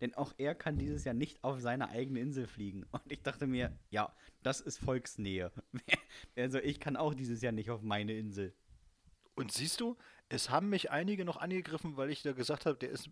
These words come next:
Speaker 2: der ist unsympathisch. Und
Speaker 1: <laughs>
Speaker 2: ja, aber ich hab Menschenkenntnis. Das ist einfach so.
Speaker 1: Auf
Speaker 2: Ich hab
Speaker 1: jeden
Speaker 2: n-,
Speaker 1: Fall.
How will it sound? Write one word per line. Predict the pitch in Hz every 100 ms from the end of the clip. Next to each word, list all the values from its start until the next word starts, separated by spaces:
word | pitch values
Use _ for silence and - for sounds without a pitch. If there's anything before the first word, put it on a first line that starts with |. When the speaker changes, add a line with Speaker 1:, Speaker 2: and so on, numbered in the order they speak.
| -
Speaker 2:
der | 131
ist | - -
unsympathisch. | 147 135 110 95 92 92 - _ _ _ _ - -
Und | 160 190 170 - - -
Speaker 1:
<laughs> | - - -
Speaker 2:
ja, | 135 208 220
aber | 160 190 -
ich | 147 -
hab | 196 -
Menschenkenntnis. | 175 185 190 175 113 104 107 92
Das | 120
ist | 147 220
einfach | - 127 98 95
so. | 95 92 - - - - -
Speaker 1:
Auf | 107
Speaker 2:
Ich | 107 143
hab | 208
Speaker 1:
jeden | 104 113
Speaker 2:
n-, | 107
Speaker 1:
Fall. | 101 87